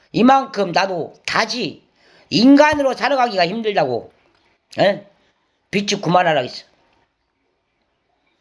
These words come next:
나 여기서 이-, 이빨 씹어내기 전에 너 같은 차 있는 년한테 나 도움 한번 받았으면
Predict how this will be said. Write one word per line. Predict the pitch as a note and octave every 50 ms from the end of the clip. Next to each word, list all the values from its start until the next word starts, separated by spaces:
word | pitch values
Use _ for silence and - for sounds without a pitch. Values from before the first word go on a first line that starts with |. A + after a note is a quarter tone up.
| _ _ _ _
나 | - - C#3+ E3+ F#3+ G#3+
여기서 | G#3+ A3 A3+ - A3 A3+ G3+ E3 - - _ _ _ _ _ _ _ _ _ _ _ _ _ _ _ _ _ _ _ _ _ _ _ _ _ _ _ _ _ _ _ _ _ _ _ _ _ _ _ _ _
이-, | - - - - - _ _ _ _ _ _ _ _ _ _ _ _ _ _ _ -
이빨 | F3+ A3+ A3 G#3 - B3 A#3 A#3 A3+ A3+ - _ _ _ _ _ _ _ _ _ _ _ _ _ -
씹어내기 | - - - C#4 B3 C#4 C4 A3+ G#3+ G#3 G#3 F#3 D#3 D3 D#3 C#3 C3+ C3
전에 | - D3+ D#3+ D#3 D#3+ - - - _ _ _ _ _ _ _ -
너 | - E3+ F#3+
같은 | G#3+ G#3+ A3 G#3 F#3 E3 C#3+ -
차 | - - A#3 C4
있는 | C#4 C#4 C4+ C4 B3 A#3
년한테 | G#3+ G3 F3+ E3+ D#3+ - F#3 F#3 F3 C#3+ B2 - - -
나 | - C3 C#3 -
도움 | - C#3+ D#3+ F#3+ A3 A3
한번 | G#3 G3+ G3 F#3+ D#3+
받았으면 | - B2+ D3 D#3 D#3 D3+ - D#3 E3 F#3 F#3+ C#3+